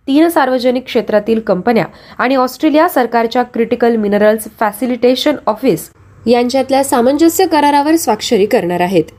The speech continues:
द्विपक्षीय व्यापार संबंध मजबूत करणे आणि सुरक्षित, मजबूत तसेच व्यावसायिकदृष्ट्या व्यवहार्य गंभीर खनिज पुरवठा साखळी विकसित करण्याच्या सामायिक महत्त्वाकांक्षेपर्यंत पोहोचण्याचा मार्ग तयार करणे हा या करारामागचा हेतू आहे.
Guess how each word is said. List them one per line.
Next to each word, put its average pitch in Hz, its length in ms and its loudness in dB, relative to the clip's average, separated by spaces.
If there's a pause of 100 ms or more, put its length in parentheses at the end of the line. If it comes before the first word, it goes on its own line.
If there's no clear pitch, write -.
द्विपक्षीय 233 600 0
व्यापार 226 380 0
संबंध 220 400 0
मजबूत 208 440 0 (100)
करणे 277 280 0 (280)
आणि 285 200 0
सुरक्षित, 311 540 0
मजबूत 240 520 0 (120)
तसेच 254 360 2
व्यावसायिकदृष्ट्या 277 920 0 (320)
व्यवहार्य 294 640 2 (120)
गंभीर 240 420 2
खनिज 247 320 -2
पुरवठा 220 440 0
साखळी 190 360 0
विकसित 190 400 0 (100)
करण्याच्या 226 460 0 (380)
सामायिक 302 520 0
महत्त्वाकांक्षेपर्यंत 233 1200 0
पोहोचण्याचा 208 640 -2
मार्ग 190 320 0 (100)
तयार 180 240 0
करणे 233 360 -2 (380)
हा 277 160 2
या 320 140 2
करारामागचा 214 720 -2
हेतू 254 280 -2
आहे. 175 240 0